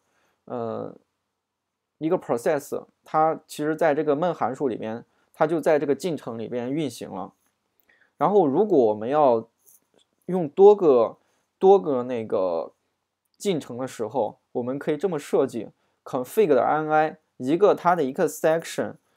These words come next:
呃，一个 section 运行一个进程，我们可以让它有多个 section 直接复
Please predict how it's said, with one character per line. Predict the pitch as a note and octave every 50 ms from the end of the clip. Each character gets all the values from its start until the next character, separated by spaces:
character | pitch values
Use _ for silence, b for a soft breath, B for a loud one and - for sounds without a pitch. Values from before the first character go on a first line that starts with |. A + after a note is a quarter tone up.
| _ _ _ _
呃， | - - B2 A#2 A#2 A2+ A2+ - - _
一 | - C#3 C#3+
个 | D#3+ F3+
section | D#3+ - - E3+ E3 D#3+ D#3+ - - B2+ A2+
运 | B2 D3 D3+ C3+
行 | B2+ - - A#2 A#2 A2+
一 | G#2+ A2
个 | A2+ - C3 A#2 A2 G#2 G2 - - _ _ _ _ _ _ _ _ _
进 | - - E3+ C#3
程， | A#2 - - A2 G#2 - - _ _ _ _ _ _ _ _
我 | - A#2
们 | A#2 A#2+ C3
可 | C3 - - D3+ D3
以 | D3 C#3 C3 B2 - - _
让 | - C#3+ B2+
它 | B2 - - C#3+ C#3
有 | C3+ A#2 A2
多 | - D3+ D#3
个 | C#3+
section | - - - C#3 C3+ C3 - - A2+ A2 - F3
直 | - C3
接 | B2 C3+ C#3+
复 | C#3+ - - - -